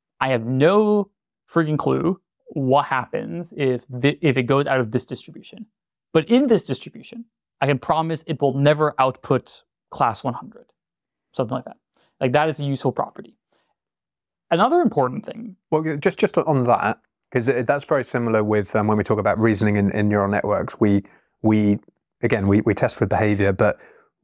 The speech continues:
Speaker 2: we test on, on a huge amount of examples,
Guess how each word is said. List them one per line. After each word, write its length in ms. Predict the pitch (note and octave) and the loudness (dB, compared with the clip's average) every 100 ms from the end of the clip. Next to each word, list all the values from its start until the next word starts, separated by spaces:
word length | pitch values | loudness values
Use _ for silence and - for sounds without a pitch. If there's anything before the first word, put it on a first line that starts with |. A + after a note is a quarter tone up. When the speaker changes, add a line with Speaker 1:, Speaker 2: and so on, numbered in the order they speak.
| - | -14
Speaker 2:
we 180 | C#3 B2 | 0 0
test 340 | A2 D3+ - B2+ | 2 -2 0 -2
on, 100 | A2+ | 0
on 200 | A#2 A2+ | -2 -2
a 40 | |
huge 560 | - - E3 C#3 A#2 - | -4 -2 4 4 2 -4
amount 440 | B2 A#2+ A2+ A2 - | -4 -2 0 -2 -2
of 220 | A2+ G#2+ | 0 2
examples, 680 | G#2+ - G#2 G#2 G2 G2 | 0 0 0 0 -2 -2